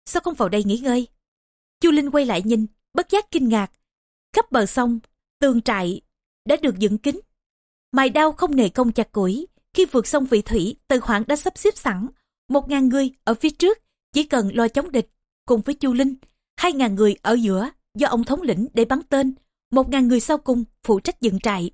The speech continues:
Quân dụng lương thảo được bố trí rất kỹ, hàng rào phía trước, viên xa ở giữa, quân trướng lương thảo phía sau. Dải hàng rào được dỡ ra từ đại danh. Ở đồng quan lớn thành từng mảnh, vận chuyển tuy không tiện,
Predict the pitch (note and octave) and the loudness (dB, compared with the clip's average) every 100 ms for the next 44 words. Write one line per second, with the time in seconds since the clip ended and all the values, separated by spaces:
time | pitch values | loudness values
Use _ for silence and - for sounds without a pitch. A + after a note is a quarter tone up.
0 | _ _ _ _ _ _ - E4 D#4 A#3 | _ _ _ _ _ _ -2 -2 2 0
1 | G3+ A#3+ A3+ G#3 G3 A3 A3+ C4+ C#4+ E4+ | 2 0 0 0 0 0 2 0 2 0
2 | - G#4+ - A3 F3 D#4+ _ _ _ - | 0 -4 -2 -2 -2 -8 _ _ _ -4
3 | C#4+ B3 C4 A#3+ D#4+ - F#4+ A4+ _ _ | -2 0 -2 0 -4 0 0 0 _ _
4 | C#4+ B3+ C#4+ B3+ - A3 A3 F3+ F#3 D4+ | -2 0 0 -2 0 -2 0 -2 -4 -6
5 | _ _ _ C#4+ D#4 - E4+ A4 E4+ C4 | _ _ _ -2 -2 0 0 0 -2 0
6 | A3 F3 A3 - _ - E4+ - D4+ B3 | -2 -4 -6 -14 _ -2 0 2 0 0
7 | A#3 _ _ _ _ _ _ G3+ A3 D4+ | -4 _ _ _ _ _ _ 0 0 2
8 | C4+ G3+ A3 F#3+ F3 G3 G#3+ A#3 D4+ C#4 | 0 2 2 2 0 0 0 0 0 0
9 | B3+ G#3 F3 E3+ B3 B3 A#3+ _ _ _ | 0 0 -2 -2 -2 -2 -6 _ _ _
10 | _ _ _ _ - G#3+ A3+ C#4 F#3+ A3+ | _ _ _ _ -2 0 2 0 2 2
11 | A3 G#3+ A3+ C4 E4+ A3+ G#3+ F#3 F3+ F3 | 2 0 0 0 -2 -2 0 0 -2 -4
12 | B3+ _ _ - A#3+ A#3+ A#3+ G3+ C4+ E4 | -8 _ _ 0 0 2 0 0 0 -2
13 | D4+ D#4 C#4 A3+ F3 | 0 -4 -2 -2 -2